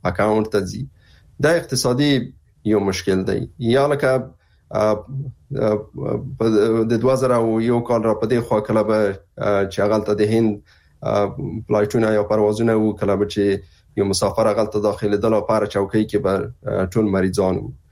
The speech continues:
هغه ټول تلل د تداوۍ لپاره، آه، نورو هیوادونو ته. آه، نو دا، آه، د اقتصادي یوه ډېره،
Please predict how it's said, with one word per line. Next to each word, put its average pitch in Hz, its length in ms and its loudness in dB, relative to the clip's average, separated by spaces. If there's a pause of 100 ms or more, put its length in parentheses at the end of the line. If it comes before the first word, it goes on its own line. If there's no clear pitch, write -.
(320)
هغه 110 140 2
ټول 147 400 2
تلل 139 500 0
د 104 80 0
تداوۍ 107 480 2
لپاره، 101 340 0 (480)
آه، 98 140 -2
نورو 101 280 4
هیوادونو 92 500 2
ته. - 120 -14 (720)
آه، 104 280 2
نو 123 240 4
دا، 151 220 2
آه، 127 380 0 (360)
د - 20 0
اقتصادي 131 640 0 (500)
یوه 120 240 2
ډېره، 135 260 2